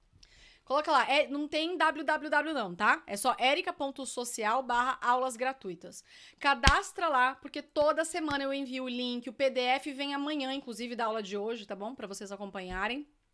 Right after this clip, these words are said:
E hoje a nossa live de número noventa e um. Sim, gente, as outras noventa aulas estão salvas aqui no YouTube, tá? Pra vocês acessarem quando vocês quiserem,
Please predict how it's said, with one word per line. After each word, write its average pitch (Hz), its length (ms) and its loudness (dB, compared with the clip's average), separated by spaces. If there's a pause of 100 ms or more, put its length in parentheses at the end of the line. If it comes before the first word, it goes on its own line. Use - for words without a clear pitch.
(1200)
E 587 160 4
hoje 302 220 8
a 320 40 4
nossa 311 280 0
live 262 400 4
de 262 120 -4
número 262 560 0
noventa 277 1000 0
e 262 200 -6
um. 233 160 -6
Sim, 262 300 -4
gente, 208 300 -6
as 214 80 -6
outras 247 320 -4
noventa 254 500 -2
aulas 247 380 0
estão 262 260 -8
salvas 233 420 -4
aqui 240 280 -10
no 233 80 -8
YouTube, 226 480 -10
tá? 214 200 -2
Pra 214 120 -10
vocês 202 200 -10
acessarem 214 440 -10
quando 226 280 -8
vocês 226 280 -14
quiserem, 208 560 -10